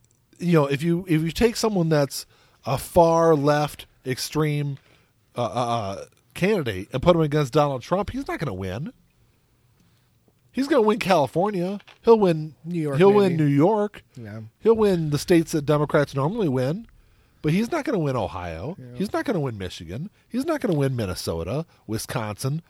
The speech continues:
Speaker 1: Florida. He's not gonna win
Speaker 2: But see,
Speaker 1: these
Speaker 2: a lot
Speaker 1: states.
Speaker 2: of those policies
Speaker 1: We
Speaker 2: are
Speaker 1: need to have,
Speaker 2: policies that
Speaker 1: I don't
Speaker 2: talk
Speaker 1: give
Speaker 2: to
Speaker 1: a shit.
Speaker 2: people.
Speaker 1: I don't care what you, where you fall on the, on the,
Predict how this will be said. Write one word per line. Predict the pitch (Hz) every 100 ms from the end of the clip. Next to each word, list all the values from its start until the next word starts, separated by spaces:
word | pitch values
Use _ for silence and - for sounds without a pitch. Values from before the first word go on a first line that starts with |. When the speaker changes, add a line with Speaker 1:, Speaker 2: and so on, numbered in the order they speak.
| _
Speaker 1:
Florida. | - 127 120 113 113 170
He's | 208 269
not | 349
gonna | 233
win | 269
Speaker 2:
But | 214
see, | 311
Speaker 1:
these | 285
Speaker 2:
a |
lot | 269 294
Speaker 1:
states. | 339
Speaker 2:
of | 277
those | 254 -
policies | 294 339 330 - 196
Speaker 1:
We | 233
Speaker 2:
are | 254
Speaker 1:
need | -
to |
have, | 254
Speaker 2:
policies | 330 240 294 247
that | 233 214
Speaker 1:
I |
don't | 269
Speaker 2:
talk | 277 269
Speaker 1:
give |
Speaker 2:
to | 269
Speaker 1:
a |
shit. | 233 294 277
Speaker 2:
people. | 170 113
Speaker 1:
I | 220
don't | 311 233
care | 262 254 247 220 - _ 151
what | 165 240 262
you, | 269
where | 190 202 294
you | 269
fall | - 233 240
on | 196
the, | 175 175 -
on | 143 156
the, | 156 151